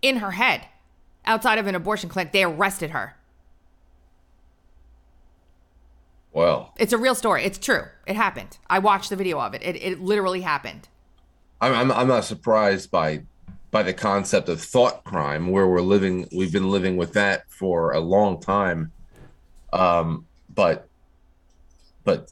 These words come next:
Speaker 2: just right there, that, that alone is nuts.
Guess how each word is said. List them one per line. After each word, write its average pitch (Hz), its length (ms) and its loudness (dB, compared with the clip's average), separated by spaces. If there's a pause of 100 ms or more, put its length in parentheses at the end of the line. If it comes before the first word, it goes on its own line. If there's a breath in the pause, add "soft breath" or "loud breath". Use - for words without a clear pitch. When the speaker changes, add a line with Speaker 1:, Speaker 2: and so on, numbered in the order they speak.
Speaker 2:
just - 300 0
right 76 200 -2
there, 95 360 2 (920)
that, 196 320 0
that 110 160 4
alone 95 320 2
is - 280 -12 (480)
nuts. - 460 -6